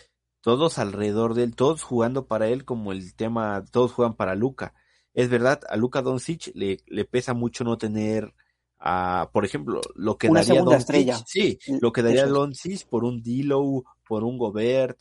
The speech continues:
Speaker 1: por un Towns, porque ni Christian Wood, ni Dinwiddie, ni Porzingis lo fue, ni, ni Hardaway, ni Bertan, no tienen una segunda espada consolidada.
Speaker 2: Claro.
Speaker 1: Yo creo que ese sí es el error, o sea,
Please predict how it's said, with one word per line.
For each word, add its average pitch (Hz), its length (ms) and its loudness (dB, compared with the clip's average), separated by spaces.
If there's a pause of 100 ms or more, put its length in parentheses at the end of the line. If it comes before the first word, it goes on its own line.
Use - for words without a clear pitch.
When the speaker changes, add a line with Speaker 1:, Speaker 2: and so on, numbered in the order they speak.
Speaker 1:
por 107 180 -6
un 120 120 -8
Towns, 123 460 -6
porque 104 680 -4
ni 107 300 -6
Christian 123 460 -6
Wood, 139 400 0
ni 113 160 -6
Dinwiddie, 135 800 -2 (540)
ni 117 180 0
Porzingis 117 560 -4
lo 110 100 0
fue, 135 640 2 (720)
ni, 110 480 -4 (340)
ni 127 160 -6
Hardaway, 139 680 2
ni 113 260 -4
Bertan, 117 560 -2
no 113 520 -8
tienen 151 260 -8
una 147 360 -2 (360)
segunda 123 400 -10
espada 139 320 -2
consolidada. 110 800 0
Speaker 2:
Claro. - 140 -20 (320)
Speaker 1:
Yo 110 200 -6
creo 123 180 -6
que 123 320 -2
ese 143 240 0
sí 170 120 -4
es 139 80 -6
el 131 100 0
error, 113 160 2
o 117 40 2
sea, 110 300 -4